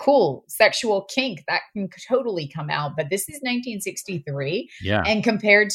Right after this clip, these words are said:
Speaker 1: to the Baba that becomes before or after this, it feels out of place, but at the same time, really beautiful. And you mentioned the color, like, you can see where a lot of giallo is pulling itself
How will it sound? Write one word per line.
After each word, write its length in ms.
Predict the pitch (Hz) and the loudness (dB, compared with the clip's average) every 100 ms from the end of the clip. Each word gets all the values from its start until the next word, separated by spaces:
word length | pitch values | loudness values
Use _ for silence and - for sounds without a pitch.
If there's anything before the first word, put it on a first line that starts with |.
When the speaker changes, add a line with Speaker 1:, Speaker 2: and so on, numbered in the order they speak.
| - | -2
Speaker 1:
to 180 | 214 | -2
the 80 | 180 | 0
Baba 400 | 147 165 165 175 | 4 6 6 6
that 160 | 170 156 | 2 0
becomes 440 | 160 165 156 - - | -4 -6 -8 -6 -4
before 720 | 156 - - 170 175 175 170 | -4 -4 -2 4 6 4 2
or 200 | 165 151 - | -2 -4 0
after 320 | 147 143 156 | 0 -2 -2
this, 240 | 147 139 - | 0 -2 -2
it 160 | 156 - | -6 -4
feels 340 | 180 170 160 - | 2 4 2 0
out 160 | 156 165 | 2 2
of 80 | 151 - | 2 -4
place, 260 | 156 156 175 | -2 0 0
but 80 | 175 | 0
at 140 | 151 - | 0 -2
the 60 | |
same 200 | 151 170 | -4 -4
time, 380 | 156 165 156 151 | -2 -2 -2 0
really 260 | 180 185 160 | 2 2 2
beautiful. 540 | 160 160 147 151 147 - - - | 0 -4 -4 -4 -4 -6 -20 2
And 280 | 208 208 196 - | 4 6 2 0
you 140 | 220 | 2
mentioned 420 | 220 233 247 220 | 2 2 -2 -4
the 60 | 180 | -6
color, 420 | - 208 196 170 | -2 4 6 6
like, 220 | 160 156 | 4 -2
you 140 | - 240 | -4 -6
can 200 | 269 202 | -2 -2
see 680 | 143 - - 202 165 139 - _ _ 160 | -2 -4 -4 -4 -4 -4 -8 _ _ 2
where 400 | 196 208 180 165 160 | 6 10 8 8 4
a 80 | |
lot 240 | 170 170 170 | 4 6 4
of 120 | 165 | 2
giallo 680 | 143 156 135 160 180 208 214 | -2 -2 0 2 2 2 2
is 160 | 170 143 | -2 -2
pulling 440 | - 196 180 165 | -4 -2 0 -2
itself 420 | 147 - 156 147 | -4 -2 -2 -2